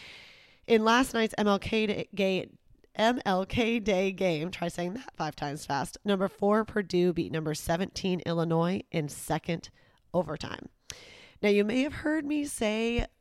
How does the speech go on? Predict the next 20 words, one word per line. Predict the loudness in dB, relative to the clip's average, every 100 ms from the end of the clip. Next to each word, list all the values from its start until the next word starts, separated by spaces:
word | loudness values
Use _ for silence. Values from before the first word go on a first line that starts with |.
| -16
Baylor | -6 -2 -2 -2 -4 -4
lost | -4 -2 -2 -2 -6 -14 -12
last | -8 -6 -6 -4
week. | -2 -2 -6 -18 -18 -20 -6
They | -2 -2
actually | -2 -4 -4 -4 -4 -4 -6
made | -2 0 -2 -8
history | _ -6 -6 -4 -6 -6 -10 -18 _ -6
because | -4 -2 -2
Baylor | 0 0 0 -2
was | 0 0 0
the | -2 -2
first | -2 2 2 2 -6 -12 -18 _ -4
number | 2 4 4
one | 2 2 2
ranked | 2 0 -4
team | -4 0 0 -2 -12 -10
to | 0 2
lose | 2 0
back-to-back | -4 -2 2 0 -2 -6 -4 -2 0 0 -2